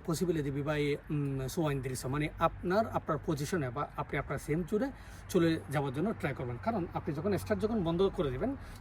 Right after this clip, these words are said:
তখন কিন্তু আপনার গাড়িটা আর স্টার্ট হবে না, কারণ স্টার্ট হওয়ার মূল চালিকা শক্তি হচ্ছে ব্যাটারি। যখন এসপিএ যখন জ্বলে উঠবে তার মানে হচ্ছে ব্যাটারিটা চার্জ হচ্ছে না, চার্জ হচ্ছে না মানে হচ্ছে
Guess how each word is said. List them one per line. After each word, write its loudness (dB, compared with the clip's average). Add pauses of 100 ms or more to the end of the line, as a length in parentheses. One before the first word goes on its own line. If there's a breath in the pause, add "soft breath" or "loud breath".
তখন 2
কিন্তু -2 (120)
আপনার 0 (240)
গাড়িটা 2
আর -2
স্টার্ট -6
হবে 2
না, -2 (420 loud breath)
কারণ -2 (220)
স্টার্ট -4
হওয়ার 4
মূল 4
চালিকা -2
শক্তি -6
হচ্ছে -2
ব্যাটারি। -4 (380 loud breath)
যখন 2
এসপিএ 0
যখন 4
জ্বলে 2
উঠবে -2
তার 0
মানে 2
হচ্ছে -2
ব্যাটারিটা -2
চার্জ -8
হচ্ছে -2
না, -6 (380 loud breath)
চার্জ 2 (100)
হচ্ছে 0
না 4
মানে 2
হচ্ছে -4